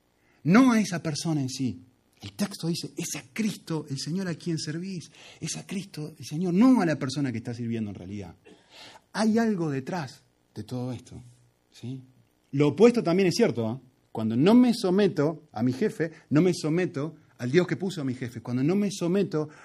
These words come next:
a una autoridad, no me estoy sometiendo al Dios que puso esa autoridad. Por lo tanto, si tengo un problema de sumisión, no tengo,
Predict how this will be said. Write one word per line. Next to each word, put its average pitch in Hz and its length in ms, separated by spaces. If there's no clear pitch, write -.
a - 60
una 156 160
autoridad, 156 480
no 175 120
me 185 80
estoy 196 180
sometiendo 165 460
al 135 100
Dios 143 340
que 117 100
puso 104 400
esa - 180
autoridad. 90 460
Por 107 120
lo 113 100
tanto, 143 460
si - 140
tengo 143 180
un 135 60
problema 135 400
de 120 80
sumisión, 117 600
no 127 220
tengo, 117 500